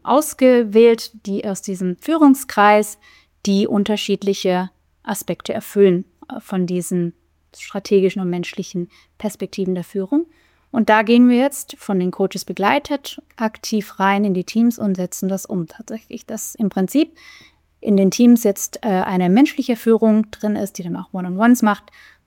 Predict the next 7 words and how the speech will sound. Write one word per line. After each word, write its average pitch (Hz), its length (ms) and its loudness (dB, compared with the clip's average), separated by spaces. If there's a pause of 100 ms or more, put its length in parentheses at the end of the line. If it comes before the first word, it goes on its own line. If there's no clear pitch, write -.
und 247 420 4
eine 190 520 -4
strategische 185 640 -10
Führung, 175 440 -10 (380)
die 185 140 -4
dann 180 180 -4
eher, 196 380 2